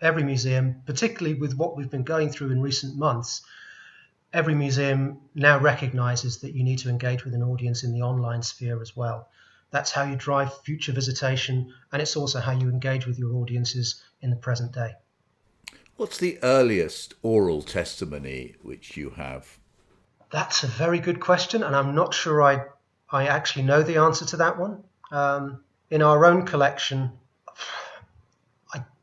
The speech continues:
Speaker 1: I don't think we go back terribly early, to be quite
Speaker 2: You
Speaker 1: honest.
Speaker 2: don't have, uh, W G or, uh, Larwood. You mu-, there must be vo-, there's a voice. When did the first crop up?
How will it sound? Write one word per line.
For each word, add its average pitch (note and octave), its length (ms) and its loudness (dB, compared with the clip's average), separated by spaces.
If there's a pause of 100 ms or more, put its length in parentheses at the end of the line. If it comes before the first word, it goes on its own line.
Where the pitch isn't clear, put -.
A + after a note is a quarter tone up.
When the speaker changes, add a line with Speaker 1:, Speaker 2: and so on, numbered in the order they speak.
Speaker 1:
I D#3+ 100 2
don't E3+ 340 4
think E3 240 -4
we D3 60 -4
go C#3+ 200 2
back C#3 240 0
terribly C3+ 440 0
early, B2 240 0 (160)
to A#2 100 -14
be A#2+ 80 -4
quite A#2+ 280 -4
Speaker 2:
You G#2+ 60 0
Speaker 1:
honest. A2+ 280 6
Speaker 2:
don't A2 60 2
have, F#2 220 2
uh, F#2+ 280 0 (320)
W F#2+ 340 2
G F2+ 500 2
or, D#2 420 -4
uh, D2 300 -8 (240)
Larwood. E2+ 640 -4
You B2 160 -8
mu-, B2 140 -8
there C3 320 -4
must D#3 180 2
be C#3+ 80 4
vo-, B2+ 140 2
there's C3 160 2
a C#3 40 8
voice. D3+ 340 8
When E3+ 140 4
did D#3 100 2
the D#3 180 6
first C#3 400 2
crop - 320 2
up? G#2+ 180 0